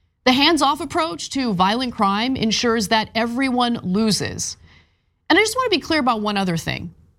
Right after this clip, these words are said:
The other thing that we're experiencing right now on the streets is you have mentally,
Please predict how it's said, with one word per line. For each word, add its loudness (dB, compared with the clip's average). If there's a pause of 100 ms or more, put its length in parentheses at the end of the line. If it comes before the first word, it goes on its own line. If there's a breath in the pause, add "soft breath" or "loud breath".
(320)
The 6
other 2
thing -2
that 0
we're 4
experiencing -2
right 0
now -2
on -2
the -4
streets -4
is 0 (580 soft breath)
you 4
have 4
mentally, -2